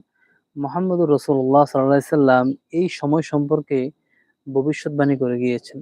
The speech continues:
অবশ্যই উম্মতে মুহাম্মদী হিসেবে আমাদের সেই বিষয়গুলো জানা অত্যন্ত জরুরি। সম্মানিত দ্বীনি ভাইয়েরা, মোহাম্মদুর রাসূলুল্লাহ সাল্লাল্লাহু আলাইহি সাল্লাম ব-, বলেছেন, "উম্মতের শেষ জামানায় এমন একটি সময় আসবে,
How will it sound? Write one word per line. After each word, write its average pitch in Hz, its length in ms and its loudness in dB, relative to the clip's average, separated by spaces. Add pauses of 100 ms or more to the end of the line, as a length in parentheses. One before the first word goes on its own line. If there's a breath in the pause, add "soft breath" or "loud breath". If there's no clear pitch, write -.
অবশ্যই 165 380 -2
উম্মতে 170 260 -2
মুহাম্মদী 147 500 0
হিসেবে 135 420 0 (460 soft breath)
আমাদের 160 320 0
সেই 170 180 2
বিষয়গুলো 143 600 2 (200)
জানা 135 360 -2 (120)
অত্যন্ত 160 420 -8
জরুরি। 127 340 -6 (460)
সম্মানিত 185 460 0 (300)
দ্বীনি 160 280 2
ভাইয়েরা, 131 320 0 (720)
মোহাম্মদুর 196 480 4
রাসূলুল্লাহ 170 480 4
সাল্লাল্লাহু 160 340 2
আলাইহি - 80 -8
সাল্লাম 165 280 2
ব-, 139 280 0
বলেছেন, 139 580 2 (560)
"উম্মতের 190 400 2
শেষ 175 400 -2
জামানায় 175 580 2
এমন 156 320 2
একটি 180 260 -4
সময় - 400 -8
আসবে, 151 320 2